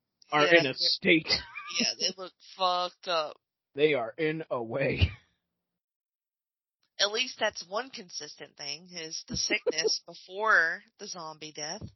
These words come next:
Speaker 1: Mm-hmm. He looks sick.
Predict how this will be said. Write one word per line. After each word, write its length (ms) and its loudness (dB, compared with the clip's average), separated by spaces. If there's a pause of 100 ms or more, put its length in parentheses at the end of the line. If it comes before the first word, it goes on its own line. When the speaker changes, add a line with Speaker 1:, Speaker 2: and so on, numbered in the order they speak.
(320)
Speaker 1:
Mm-hmm. 300 -12 (3000)
He 160 -16
looks 340 -8
sick. 300 -12